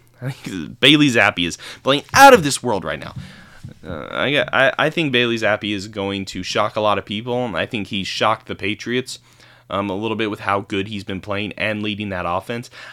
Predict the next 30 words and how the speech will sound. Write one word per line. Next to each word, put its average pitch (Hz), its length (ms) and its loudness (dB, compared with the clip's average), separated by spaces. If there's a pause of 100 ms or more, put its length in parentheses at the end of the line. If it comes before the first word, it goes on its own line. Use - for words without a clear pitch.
(160)
I 165 140 -6
just 247 220 -4
think 143 160 -6
he's 113 180 -6
a 117 60 -6
little 117 160 -4
better 123 240 -4
than 131 120 -4
Mac 131 220 -6
Jones, 220 300 -6
honestly. 110 340 -6
I 147 100 -2
think 151 220 -4
Mac 127 240 -2
Jones 139 300 -2
has 127 200 -2
a 131 60 -2
ceiling. 170 400 -4
He 135 140 -8
hit 139 200 -2
his 170 140 -2
ceiling 143 400 0
last 127 320 0
year. 170 260 -6 (460)
This 131 140 -4
is 170 80 -2
what 190 140 4
Mac 180 200 4
Jones 196 320 -2
is. 226 280 -4